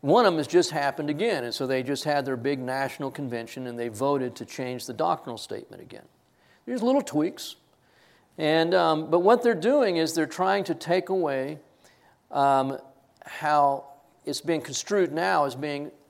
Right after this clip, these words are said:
a narrow doctrinal statement. The first thing that they tweaked was that you have to place, a, a person who places his faith in Christ is then saved.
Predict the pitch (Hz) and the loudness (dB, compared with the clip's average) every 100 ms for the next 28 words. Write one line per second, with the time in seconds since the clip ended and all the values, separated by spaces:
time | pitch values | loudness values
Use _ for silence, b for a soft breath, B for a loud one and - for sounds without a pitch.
0 | - 135 139 151 185 175 123 127 - 151 | -8 -4 -2 0 0 0 -2 -6 -4 0
1 | 139 131 123 107 - 85 - - _ _ | 2 0 -8 -10 -10 -10 -12 -20 _ _
2 | _ b b b b b 143 - 247 277 | _ b b b b b -8 4 6 6
3 | - 196 170 156 143 135 165 160 160 139 | 2 0 0 0 -2 0 4 4 2 -4
4 | 127 151 208 - b b b b b b | -2 -2 -6 -10 b b b b b b
5 | 123 147 147 143 - - _ _ - 147 | -2 4 4 2 -4 -20 _ _ -2 -2
6 | 151 151 - 139 - 170 180 196 - - | 2 0 0 -6 -6 4 4 4 -2 -14
7 | _ _ _ _ _ - 151 151 151 - | _ _ _ _ _ 0 2 2 0 4
8 | 202 226 226 180 170 - 175 202 202 190 | 4 4 0 0 0 2 2 2 -2 -6
9 | 196 - - 156 147 - 147 135 156 127 | -6 -4 0 0 0 -4 -10 -6 -4 -2
10 | 123 - - 127 110 139 127 123 113 - | -4 -10 -6 -6 -4 -6 -6 -8 -10 -10
11 | - 104 - - | -6 -6 -8 -20